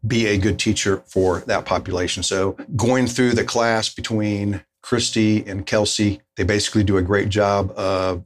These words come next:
teaching you step by step of how to deal with each situation. Abreactions, I think, is one thing that they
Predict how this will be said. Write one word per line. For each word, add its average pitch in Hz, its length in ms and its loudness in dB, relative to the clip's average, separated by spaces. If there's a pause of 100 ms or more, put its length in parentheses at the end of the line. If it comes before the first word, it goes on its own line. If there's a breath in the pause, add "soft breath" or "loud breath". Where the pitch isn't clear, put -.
teaching 104 280 -2
you 98 80 0
step 113 260 -2
by 104 140 0
step 107 380 -2
of 110 100 -12
how 98 160 -2
to 95 80 0
deal 98 360 0 (100)
with 101 160 -6
each 101 140 -2
situation. 101 680 -2 (160)
Abreactions, 110 720 2
I 104 60 2
think, 110 180 -2
is 98 100 0
one 107 220 2
thing 104 220 0
that 98 140 -2
they 101 360 0